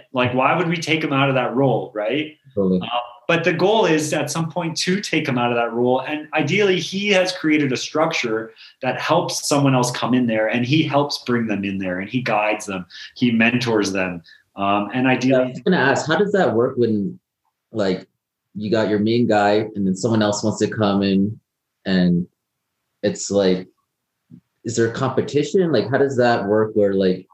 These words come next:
Speaker 2: they feel, um, how would you say it? Like, someone's trying to replace them or something, you know?
Speaker 1: Right.
Speaker 2: Like,
Speaker 1: But, you know, again, it's not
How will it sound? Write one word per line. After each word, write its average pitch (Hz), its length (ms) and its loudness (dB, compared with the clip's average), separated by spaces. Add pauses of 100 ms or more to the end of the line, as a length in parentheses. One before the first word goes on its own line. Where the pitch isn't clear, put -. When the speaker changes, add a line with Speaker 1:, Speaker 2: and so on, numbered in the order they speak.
(160)
Speaker 2:
they 104 120 2
feel, 113 680 2 (1000)
um, 92 640 2 (140)
how 107 100 -2
would 101 100 0
you 95 80 -2
say 95 160 0
it? 87 80 0
Like, 85 200 -2 (560)
someone's 120 320 0
trying 123 140 2
to 110 40 2
replace 104 460 2
them 92 180 0
or 92 60 2
something, 90 500 -2 (180)
you 101 120 -2
know? 107 240 2
Speaker 1:
Right. 143 200 -2 (760)
Speaker 2:
Like, 110 160 2
Speaker 1:
But, - 140 -2
you - 60 -6 (120)
know, 202 160 -2
again, 185 300 -2
it's 185 100 2
not 180 120 2